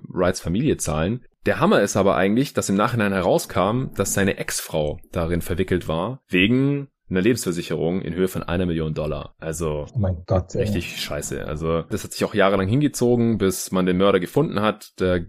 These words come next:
Speaker 1: war irgendwie aus derselben Kirchengemeinde wie sie oder so und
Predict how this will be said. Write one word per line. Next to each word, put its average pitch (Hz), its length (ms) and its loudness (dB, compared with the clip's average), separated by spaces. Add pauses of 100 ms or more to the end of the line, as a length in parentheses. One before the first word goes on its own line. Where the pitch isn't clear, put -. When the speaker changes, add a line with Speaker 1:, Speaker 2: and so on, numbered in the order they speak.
Speaker 1:
war 90 180 0
irgendwie 90 280 0
aus - 160 -6
derselben 87 340 0
Kirchengemeinde 98 920 2
wie 98 80 -2
sie 90 340 -4
oder 87 180 -2
so 87 280 0
und 80 340 -8